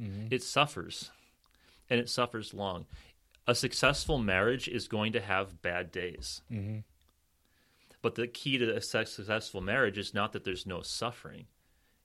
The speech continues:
Speaker 2: It's that you learn how to work those things out
Speaker 1: Mm-hmm.
Speaker 2: so that you can go long,
Speaker 1: Mm-hmm.
Speaker 2: right? Love suffers long. And, and a church is a group of people that have been saved from the penalty of their sins by
Speaker 1: Mm-hmm.
Speaker 2: Jesus Christ.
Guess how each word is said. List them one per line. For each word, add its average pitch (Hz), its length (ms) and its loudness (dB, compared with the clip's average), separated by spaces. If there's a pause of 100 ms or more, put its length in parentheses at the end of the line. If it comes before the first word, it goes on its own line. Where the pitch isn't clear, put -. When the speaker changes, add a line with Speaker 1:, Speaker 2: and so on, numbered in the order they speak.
Speaker 2:
It's - 240 -6
that 101 260 2 (280)
you 104 180 -4
learn 104 300 2
how 101 240 2
to 90 80 0
work 92 260 -2
those 85 220 -6
things 87 240 -10
out - 220 -10 (280)
Speaker 1:
Mm-hmm. 95 280 -6
Speaker 2:
so 113 160 -2
that 101 120 0
you 101 80 -4
can 95 160 -4
go 87 180 -2
long, 85 500 -8 (220)
Speaker 1:
Mm-hmm. 98 380 -4
Speaker 2:
right? 92 240 -4
Love 120 300 4
suffers 104 560 -2
long. 87 400 -4 (160)
And, 98 320 2 (400)
and 113 100 4
a 110 60 2
church - 720 0
is 123 480 0 (100)
a 104 80 -2
group 101 300 -4
of 117 180 -4
people 87 460 -8 (420)
that 101 220 2
have 98 260 2
been 92 380 0 (180)
saved 117 840 0
from 101 200 -4
the 90 80 -6
penalty 104 500 -6
of 101 140 -2
their 110 100 -2
sins 87 400 -8
by - 140 -8
Speaker 1:
Mm-hmm. - 100 -4
Speaker 2:
Jesus 104 380 -8
Christ. - 580 -14